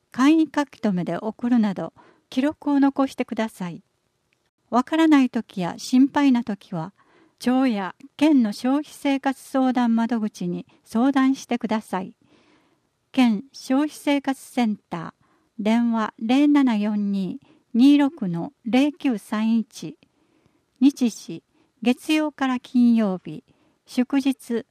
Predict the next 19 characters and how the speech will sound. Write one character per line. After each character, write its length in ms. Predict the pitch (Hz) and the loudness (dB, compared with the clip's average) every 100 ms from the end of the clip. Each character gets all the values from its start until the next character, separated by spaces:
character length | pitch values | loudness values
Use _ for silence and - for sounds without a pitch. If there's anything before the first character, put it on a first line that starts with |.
| _ _ _ | _ _ _
年 180 | 240 285 311 302 | 2 4 4 2
末 140 | - | 4
年 220 | 285 277 | 6 6
始 240 | 247 - 180 | 4 -4 -8
を 80 | 170 | -6
除 320 | 190 196 190 | -6 -6 -10
く、 220 | _ - - _ _ _ _ _ 196 | _ -18 -18 _ _ _ _ _ -4
午 120 | 262 | 0
前 240 | 277 240 185 - | 2 2 0 -8
九 120 | 269 | -8
時 120 | 262 | -8
か 200 | - 190 | -8 -8
ら 160 | 170 - 202 | -8 -10 -8
午 140 | 254 | -6
後 260 | 254 196 175 - | -4 -4 -6 -4
四 160 | 254 | -4
時 140 | 262 233 | -4 -4
三 280 | - 240 | -2 0
十 140 | 277 | 0